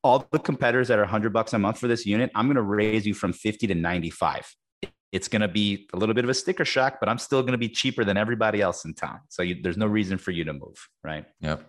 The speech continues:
Speaker 1: The other
Speaker 2: Again,
Speaker 1: things I'll look at
Speaker 2: no,
Speaker 1: Go ahead.
Speaker 2: no tenant protection. So it's
Speaker 1: Right.
Speaker 2: this is the market rate, and then you just basically at the end of the, at the end of the lease, normally you have a contract with them, and at the end of the contract, you would just say, "Hey, you know,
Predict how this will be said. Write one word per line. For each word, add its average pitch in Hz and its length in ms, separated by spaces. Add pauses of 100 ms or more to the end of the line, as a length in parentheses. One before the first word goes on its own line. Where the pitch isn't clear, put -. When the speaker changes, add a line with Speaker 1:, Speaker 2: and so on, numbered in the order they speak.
(640)
Speaker 1:
The 120 80
other 98 160
Speaker 2:
Again, 110 140
Speaker 1:
things 104 120
I'll 95 100
look 98 240
at 92 220
Speaker 2:
no, 120 240
Speaker 1:
Go 101 160
ahead. - 140
Speaker 2:
no 117 160
tenant 123 580
protection. 101 640
So 87 480
it's - 400
Speaker 1:
Right. 78 240
Speaker 2:
this 101 160
is 110 80
the 98 120
market 104 420
rate, 95 480
and 85 140
then 87 140
you 87 120
just 85 280
basically 82 760
at 78 160
the 85 100
end 87 120
of 78 60
the, 80 160 (400)
at 95 140
the 110 60
end 117 100
of 101 60
the 95 60
lease, 101 260
normally 104 240
you 95 100
have 90 100
a 85 60
contract 95 540
with 73 160
them, 78 180
and 82 100
at 76 140
the 85 160
end 95 140
of 80 80
the 78 80
contract, 76 500
you 78 80
would 76 140
just 73 240
say, 76 180
"Hey, 71 300 (100)
you - 80
know, 60 140